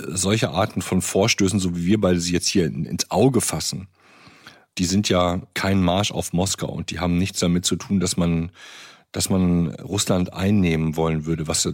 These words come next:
sowieso eine totale Wahnsinnsidee wäre, sowas überhaupt in, in, in Betracht zu ziehen, denn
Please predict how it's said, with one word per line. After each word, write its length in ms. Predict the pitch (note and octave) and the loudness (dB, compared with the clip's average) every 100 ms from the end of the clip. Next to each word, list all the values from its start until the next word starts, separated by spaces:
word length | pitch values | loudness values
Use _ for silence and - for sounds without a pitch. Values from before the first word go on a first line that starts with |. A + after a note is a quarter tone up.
| - | -4
sowieso 240 | E2+ E2+ | -2 0
eine 140 | F#2 E2 | 0 0
totale 480 | D#2 - F2+ E2 | -6 -4 -2 -2
Wahnsinnsidee 880 | D#2+ G2 F#2+ D#2+ D#2 - D2+ E2 D#2 | 0 0 2 2 0 -4 -4 -2 -2
wäre, 240 | E2 D#2+ D#2 | -4 -4 -6
sowas 300 | D#2+ E2+ D2 | -4 -4 -4
überhaupt 260 | D#2+ - | -6 -6
in, 120 | E2+ | -6
in, 300 | C#2+ E2 D2+ A1+ - - | -4 -6 -6 -8 -16 -8
in 100 | F#2 | -4
Betracht 480 | E2 D#2+ G#2 C3 - | -4 -2 0 0 0
zu 100 | G2+ | -2
ziehen, 320 | F2+ - F2+ | 0 0 2
denn 220 | F2+ F2+ | 4 2